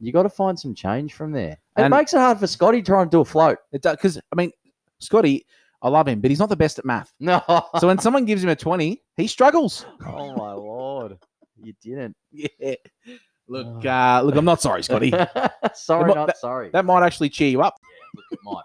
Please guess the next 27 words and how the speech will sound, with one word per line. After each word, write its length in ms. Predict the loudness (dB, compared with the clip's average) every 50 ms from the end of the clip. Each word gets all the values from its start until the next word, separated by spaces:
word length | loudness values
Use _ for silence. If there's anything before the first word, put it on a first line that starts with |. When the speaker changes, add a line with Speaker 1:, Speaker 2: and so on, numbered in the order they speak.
| _
Speaker 1:
But 120 | -12 -12 -10 -10
anyway, 340 | -8 -6 -6 -4 -6 -6 -4
Dame, 240 | -6 -6 -6 -4 -4
there's 180 | -6 -6 -6 -10
some 100 | -16 -8
feedback. 500 | _ -2 0 0 0 2 2 2 0 0
I 80 | -4 -8
know 200 | -6 -6 -4 -2
last 320 | 0 0 0 -2 -4 -6 -6
week 180 | -4 -4 -6 -6
we 80 | -10
mentioned 380 | -10 -8 -8 -10 -10 -10 -6 -4
it, 140 | -4 -4 -4 _ -8
but, 140 | -10 -10 -10 _ -16
and 80 | -16
we've 120 | -16 -10 -8
done 200 | -8 -8 -6 -8
it 80 | -10
again 260 | -10 -10 -10 -12 -12
now. 480 | -10 -10 -10 -8 -8 -6 -6 -8 -8 -10 _ _ _ _ _ _ _ _ _ _ -8
Um, 440 | -6 -4 -4 -4 -4 -6 -10 -14 -18 _ -14
you 100 | -8 -4
know, 220 | -2 -2 -2 -2 -6 _ _ _ _ _ _ _ _ _ _ _ _
the 80 | -14 -6
people 340 | 0 2 2 4 4 4 2
are 60 | 2
speaking. 480 | 2 0 -2 -2 -2 -2 -6 -12 -18